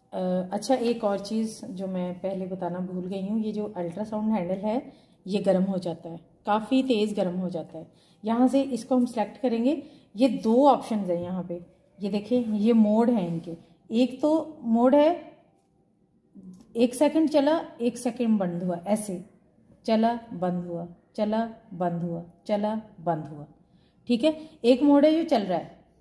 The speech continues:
ऐसे, ये दो मोड है। उसके बाद यहाँ पे इनकी power है, ये देखें, अगर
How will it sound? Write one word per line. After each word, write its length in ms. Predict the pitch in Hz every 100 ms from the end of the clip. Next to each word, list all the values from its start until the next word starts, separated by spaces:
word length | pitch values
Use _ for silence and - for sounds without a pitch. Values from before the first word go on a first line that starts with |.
| _ _ _ 170
ऐसे, 260 | - - - _ _ _ _
ये 120 | 208 214
दो 200 | 220 220
मोड 280 | 208 170 165
है। 80 | - - _ - _
उसके 220 | 247 240
बाद 220 | 269 285 269
यहाँ 220 | 254 254
पे 100 | 277
इनकी 220 | 254 262 254
power 320 | 196 175 190
है, 140 | 160 - _ _ _
ये 120 | 185
देखें, 300 | 180 175 269 - - - - _ _ _ _ _ _ _ - _ _ _ _ _ _ _ 1077 1077 _ _ _ _ _ 1077 1077 1077 _ _ _ _ _ _ _ _ _ _ _ _
अगर 440 | 220 214 277 311